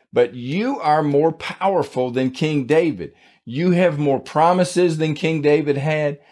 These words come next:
and you have more power. We need to just start walking in this power that we have. But enough of that. Let's go and look at what David did.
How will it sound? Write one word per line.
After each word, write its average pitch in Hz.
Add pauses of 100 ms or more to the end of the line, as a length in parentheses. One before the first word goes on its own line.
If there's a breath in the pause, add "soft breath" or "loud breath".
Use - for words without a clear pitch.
(280 soft breath)
and 131
you 160
have 147
more 123
power. 139
We 120
need 180
to 139
just 139
start 120
walking 135
in 120
this 117
power 147
that 107
we 101
have. 92 (420 soft breath)
But 117
enough 160
of 156
that. 131
Let's 143
go 151
and 131
look 139
at 123
what 113
David 107
did. 87